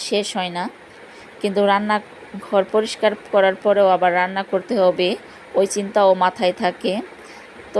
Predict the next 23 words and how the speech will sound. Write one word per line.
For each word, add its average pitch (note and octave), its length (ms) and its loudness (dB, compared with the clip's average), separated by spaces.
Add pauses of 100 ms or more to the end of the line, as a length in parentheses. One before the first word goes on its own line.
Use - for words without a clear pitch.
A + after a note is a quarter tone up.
(140)
যতটুক A#3+ 440 0 (120)
পেরেছি G#3 480 0 (360)
পরিষ্কার G3+ 360 -2 (100)
করে G3 260 0
নিয়েছি। F#3 420 -4 (880)
আমি G3 200 -2
আসলে F#3+ 200 -2 (100)
তত G3+ 160 2 (140)
ভালো F#3+ 140 2 (100)
পরিষ্কার G3+ 440 -4
করতে G3 220 -4 (100)
পারি F#3+ 280 0
না, F#3 80 -2 (680)
তারপরেও G#3 500 4 (340)
মনে F#3+ 240 -2
হচ্ছিল F#3+ 380 -2 (680)
যে F#3+ 80 0 (140)
পরিষ্কার G3 380 0 (120)
করে F#3+ 160 0 (140)
নেই, F#3 180 -2 (960)
আর E3 120 0 (160)
পরিষ্কার F#3+ 380 0 (100)
করে F#3 180 0